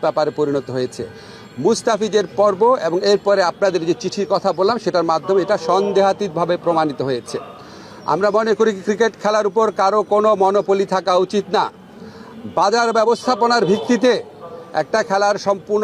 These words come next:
বা একটা টুর্নামেন্টের ভাগ্য নির্ধারিত হতে পারে না। আইসিসি যদি সত্যি গ্লোবাল অর্গানাইজেশন হতে, হয়ে থাকে, আর আইসিসি যদি ভারতের কথায় উঠে আর না বসে, তাহলে অবশ্যই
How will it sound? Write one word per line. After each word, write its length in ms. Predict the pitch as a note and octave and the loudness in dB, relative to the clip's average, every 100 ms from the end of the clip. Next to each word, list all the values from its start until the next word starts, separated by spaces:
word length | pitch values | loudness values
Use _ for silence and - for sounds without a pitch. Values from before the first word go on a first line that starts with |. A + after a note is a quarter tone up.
| G#3 | 2
বা 80 | F#3 | 2
একটা 160 | G3+ F#3+ | 0 0
টুর্নামেন্টের 640 | G3 G3+ G3 G3 E3+ G3+ C3 A2+ B2+ | 2 2 2 0 0 -2 -4 -12 -4
ভাগ্য 260 | F3 D3+ F#3+ F3+ | -4 0 2 2
নির্ধারিত 420 | F3+ F3+ F3 F3 E3 | 2 2 0 2 0
হতে 180 | E3+ F#3 - | 2 0 0
পারে 200 | E3 F3+ F3 | 2 2 2
না। 80 | - - - - - - - - - | -2 -10 -20 -20 -20 -20 -20 -6 0
আইসিসি 340 | F#3 G3+ G#3 G#3+ A3 | 0 0 -2 0 0
যদি 120 | G#3 - | 0 0
সত্যি 400 | A3+ - - A#3+ G3+ | 0 -2 -4 0 2
গ্লোবাল 380 | E3+ G#3+ A3+ A#3 A#3 G3+ | 4 4 4 2 0 0
অর্গানাইজেশন 580 | G#3 G#3+ G#3 G3 A3 G#3 D3+ | 0 2 0 0 0 0 2
হতে, 200 | F#3 G#3 | 2 2
হয়ে 240 | D3+ G3+ A#3 | 4 4 4
থাকে, 240 | G#3+ - D3 - - - - - - - | 0 0 -4 -4 -14 -18 -18 -20 -10 -2
আর 80 | D#3 - E3+ | -2 0 0
আইসিসি 360 | G3+ B3 A3 A3 A3+ | 0 0 -4 -4 -2
যদি 160 | A3 G3 | -2 -2
ভারতের 360 | D#3 F#3+ G3+ G#3 G#3 | 0 0 2 0 0
কথায় 320 | G3 G3+ G#3+ G3+ G3+ | 0 2 0 0 -2
উঠে 220 | - A3+ A3 | 2 4 4
আর 60 | G3 F#3+ | 2 2
না 80 | F#3 G#3 | 2 4
বসে, 280 | A#3 - G3+ A#2 - - - - | 2 2 0 0 -8 -20 -20 -6
তাহলে 260 | D3 F3 G3+ - F3+ | 0 2 0 2 2
অবশ্যই 600 | G3+ A3 - A3 G#3+ | 4 2 0 4 4